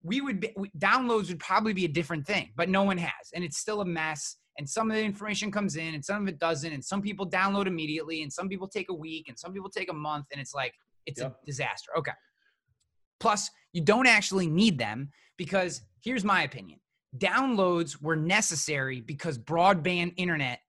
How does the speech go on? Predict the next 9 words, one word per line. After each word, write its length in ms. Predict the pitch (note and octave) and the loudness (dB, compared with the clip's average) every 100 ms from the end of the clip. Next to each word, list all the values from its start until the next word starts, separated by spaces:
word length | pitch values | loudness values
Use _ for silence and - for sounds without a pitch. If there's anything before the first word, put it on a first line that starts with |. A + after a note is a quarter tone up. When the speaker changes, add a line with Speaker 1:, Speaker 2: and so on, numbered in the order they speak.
| _ | _
Speaker 1:
sucked 680 | - - - - - - - _ | -6 -2 2 2 0 -6 -20 _
and 100 | D3+ C#3 | -6 -4
was 100 | - | -2
slow. 540 | - D3 D#3 G2+ - _ _ _ _ | -2 2 2 2 -2 _ _ _ _
Today, 640 | D3 F#3 A#3 D#3 C#3+ C#3 - _ - | 0 4 4 4 0 -4 -12 _ -6
we 120 | G#3 | 0
have 400 | F3 D3 C3+ A#2 _ _ - | 2 2 -2 -8 _ _ -4
five 360 | D3 F3+ G3+ | 0 2 0
G, 520 | D3+ A#3 B3+ E3 A#2 | -2 -2 0 -2 -6